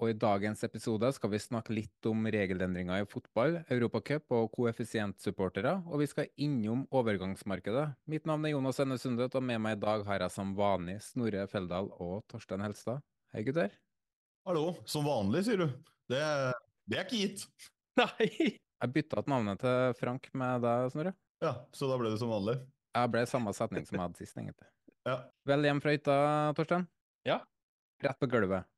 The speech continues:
Speaker 3: Ja, rett på, ja, jeg må faktisk få meg en pult og en stol å sitte i, men det er deilig å sitte på gulvet med sofaen i ryggen, altså.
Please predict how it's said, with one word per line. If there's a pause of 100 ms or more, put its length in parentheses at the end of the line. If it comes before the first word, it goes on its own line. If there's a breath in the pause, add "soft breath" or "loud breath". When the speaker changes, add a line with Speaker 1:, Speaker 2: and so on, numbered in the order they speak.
(220)
Speaker 3:
Ja,
rett
på,
ja,
jeg
må
faktisk
få
meg
en (180)
pult
og
en
stol
å
sitte
i,
men
det
er
deilig
å
sitte
på
gulvet
med
sofaen
i
ryggen,
altså.